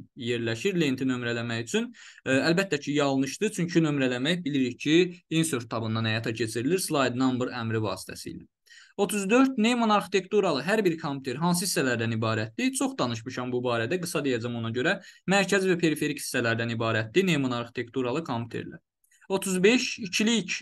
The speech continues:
say sistemində verilmiş bu ədədi onluq say sisteminə çevirin. Mən də bunun sürətli yolunu demişdim ki, ikinin qüvvətlərini sırayla yazın. Bir, iki, dörd,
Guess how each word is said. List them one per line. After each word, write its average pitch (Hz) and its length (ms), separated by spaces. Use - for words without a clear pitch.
say 185 240
sistemində 160 440
verilmiş 156 460
bu 196 120
ədədi 143 180
onluq 139 260
say 123 220
sisteminə 123 400
çevirin. 196 380
Mən 226 100
də 214 80
bunun 190 240
sürətli 175 380
yolunu 165 220
demişdim 147 400
ki, 196 100
ikinin 175 320
qüvvətlərini 139 500
sırayla 135 460
yazın. 143 440
Bir, 156 200
iki, 127 180
dörd, 190 380